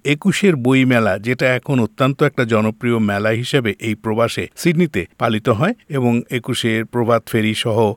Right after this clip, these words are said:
অন্যান্য সবকিছুই হয়। আমরা যতটুক জানি যে উনিশশো নিরানব্বই সালে আপনি প্রথম এই বইমেলার আয়োজন করেন,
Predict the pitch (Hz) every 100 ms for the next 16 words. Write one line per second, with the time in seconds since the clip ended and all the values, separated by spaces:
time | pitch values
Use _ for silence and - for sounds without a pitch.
0 | - 143 123 117 120 120 113 - 143 -
1 | - 160 87 85 - - 139 156 175 135
2 | 131 151 165 127 123 117 147 131 120 117
3 | - _ 139 170 180 220 180 147 143 165
4 | 196 - 185 175 143 165 151 - 208 -
5 | 220 208 - 143 135 123 147 147 147 143
6 | 135 - 120 117 113 110 113 95